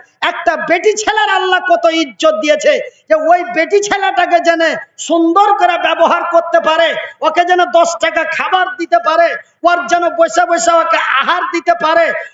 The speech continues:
ওকে যেন ওর ইজ্জতের হেফাজত করতে পারে। তার লেগে একটা পুরুষকে আল্লাহ শক্তিশালী করে বানিয়েছে। ভাইজি, আমি পুরুষ হয়ে যদি আমার পুরুষগতা না থাকে, আমি পুরুষ হয়ে, খুব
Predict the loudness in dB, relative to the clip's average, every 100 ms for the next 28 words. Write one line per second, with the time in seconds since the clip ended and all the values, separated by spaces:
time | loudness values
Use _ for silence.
0 | -2 -2 0 0 0 2 2 2 0 -4
1 | -2 0 2 2 0 -2 -2 -2 0 0
2 | 0 -2 -2 0 0 2 2 0 -4 -12
3 | _ -4 -2 -2 -2 0 -2 -2 -2 -4
4 | -4 -6 -4 -2 -4 -4 -2 -2 0 -2
5 | 0 2 2 2 -6 -6 -6 -2 0 0
6 | -2 0 0 2 0 -2 0 -2 -2 -4
7 | -6 -14 _ -2 -2 0 0 0 -2 -8
8 | -10 -4 -2 -2 -4 -2 2 2 2 2
9 | 4 4 0 -4 -10 -2 0 2 2 4
10 | 2 2 2 2 4 4 2 4 4 4
11 | 0 0 -12 -4 0 0 0 -4 0 2
12 | 2 -2 -12 _ _ -4 -2 0 0 -2
13 | 0 2 2 2 2 4 4 0 -4 -8
14 | -8 -4 -4